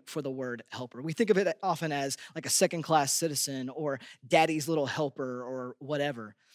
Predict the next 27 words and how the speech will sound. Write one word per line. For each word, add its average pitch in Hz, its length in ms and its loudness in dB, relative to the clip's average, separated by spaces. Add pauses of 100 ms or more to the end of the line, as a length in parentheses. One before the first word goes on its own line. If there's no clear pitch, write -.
(220)
But 190 80 6
that 277 80 10
is 180 120 6
not 160 480 6
what's 185 160 2
being 170 200 4
described 151 480 2
here 139 280 -4
in 139 80 -8
the 135 80 -6
Bible. 123 300 -2
Biblically 185 460 4
speaking, 131 560 -6 (100)
ezer 196 500 8
is 147 140 -2
the 160 140 4
idea 156 480 4
of 139 200 -2 (180)
supporting 170 720 2
strength. - 500 -4 (460)
So 220 100 6
think 285 220 4
of, 226 100 8
like, 196 300 6 (320)
the 170 80 2
steel 240 420 8
girders 147 760 2